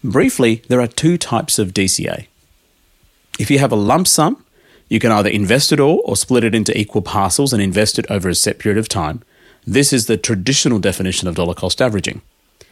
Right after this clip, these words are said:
But most people don't have lump sums to invest, so most people will just take a set percentage of their after-tax income, then invest that amount. That is also considered dollar cost average.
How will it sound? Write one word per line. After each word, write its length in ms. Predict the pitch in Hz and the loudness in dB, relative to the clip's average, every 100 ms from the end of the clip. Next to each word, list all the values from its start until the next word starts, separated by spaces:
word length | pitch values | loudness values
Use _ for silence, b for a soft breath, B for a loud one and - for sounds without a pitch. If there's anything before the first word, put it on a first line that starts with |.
| b b b b | b b b b
But 140 | - 147 | -2 2
most 300 | 156 240 - | 4 2 2
people 360 | 202 165 156 | 0 2 0
don't 400 | 127 110 135 156 | 0 2 2 2
have 220 | 139 139 113 | 2 2 2
lump 240 | 113 120 | 2 2
sums 300 | - 117 107 | 0 0 0
to 120 | 123 | 0
invest, 500 | 113 123 147 - - _ _ _ | 0 0 -2 -4 -10 _ _ _
so 200 | - 139 | -2 2
most 360 | 120 113 139 170 | 4 4 2 2
people 280 | 127 113 110 | 0 0 0
will 140 | 110 | 0
just 220 | 101 113 | 0 0
take 160 | 113 98 | 0 -2
a 40 | |
set 260 | 98 160 - | 0 0 0
percentage 420 | 113 - 110 107 | -2 0 0 0
of 140 | 131 92 | -4 -2
their 120 | 90 | 0
after-tax 560 | 110 - 117 123 110 | 0 0 -2 -2 0
income, 380 | 143 147 85 - - b b | -2 -2 -4 -8 -14 b b
then 300 | 110 113 139 | 0 2 4
invest 360 | 127 107 95 - | 2 0 0 0
that 100 | 104 | 0
amount. 300 | 127 131 - _ _ b b b b - | 0 -2 -6 _ _ b b b b 0
That 220 | 127 143 | 2 4
is 160 | 147 - | 2 0
also 480 | - 170 226 175 98 | 2 4 4 2 2
considered 600 | - 110 95 107 95 82 _ - | 0 -2 0 0 0 -4 _ -2
dollar 260 | 113 104 | 2 2
cost 320 | - 98 90 87 | 0 -4 -2 -4
average. 460 | 78 - - - | -6 -10 -14 -18